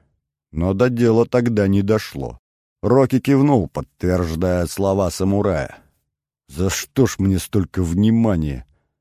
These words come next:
растерялся я. "Это из-за предсказания божественного мудреца Тейкенца", уверенно сказал Акаи Акума. "Да", навёл я шороху своим появлением в этом мире.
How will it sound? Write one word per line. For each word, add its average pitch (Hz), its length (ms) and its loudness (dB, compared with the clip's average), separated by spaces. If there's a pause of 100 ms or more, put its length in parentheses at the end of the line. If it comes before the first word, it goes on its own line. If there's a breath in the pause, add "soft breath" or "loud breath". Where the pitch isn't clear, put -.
растерялся 76 760 -6
я. 69 280 -8 (500)
"Это 120 320 4
из-за 113 320 4
предсказания 123 920 4
божественного 110 1000 4
мудреца 107 840 2 (400 loud breath)
Тейкенца", 107 960 0 (800)
уверенно 80 460 -4
сказал 76 460 -8
Акаи 76 320 -6
Акума. 73 500 -8 (640)
"Да", 127 920 4 (920)
навёл 98 460 2
я 95 160 0
шороху 87 440 -4
своим 85 360 -4
появлением 82 640 -4
в 78 40 -4
этом 78 220 -6
мире. 76 400 -6